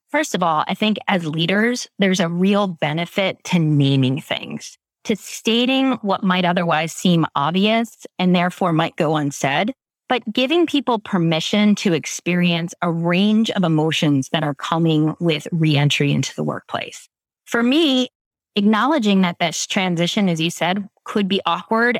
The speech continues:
and that people are at very different points in their reentry journey is key. We all went out of the office at the exact same time. We're not all coming back at the same time or even at the same place. And as leaders, we need to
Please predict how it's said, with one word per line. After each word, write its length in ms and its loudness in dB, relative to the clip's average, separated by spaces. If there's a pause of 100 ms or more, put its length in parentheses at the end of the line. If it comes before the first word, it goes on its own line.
(120)
and 120 2
that 160 -2
people 300 0
are 140 0
at 120 -6
very 640 0
different 380 -2
points 420 -4 (120)
in 200 4
their 240 2
reentry 520 0
journey 560 0
is 180 -2
key. 360 -6 (320)
We 180 2
all 140 2
went 140 2
out 140 0
of 100 0
the 100 0
office 460 -4
at 140 -2
the 80 0
exact 340 -2
same 200 -2
time. 260 -6 (520)
We're 140 2
not 540 2
all 240 0
coming 340 0
back 440 -6
at 140 -8
the 80 -8
same 260 -2
time 400 -4
or 200 -2
even 260 2
at 100 -2
the 80 -2
same 360 0
place. 520 -6 (300)
And 140 2
as 160 0
leaders, 500 2 (120)
we 320 2
need 240 2
to 120 0